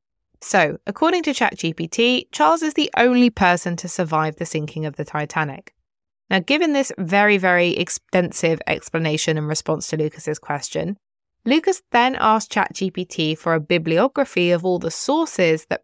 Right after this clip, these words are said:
prove that Charles was the only and sole survivor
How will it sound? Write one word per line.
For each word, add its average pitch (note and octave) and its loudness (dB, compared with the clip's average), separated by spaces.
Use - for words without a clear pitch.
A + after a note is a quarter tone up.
prove A3+ 2
that - -2
Charles D#3+ 0
was E3 -8
the - -8
only E3+ 0
and E3 -4
sole D3+ -2
survivor D#3 -2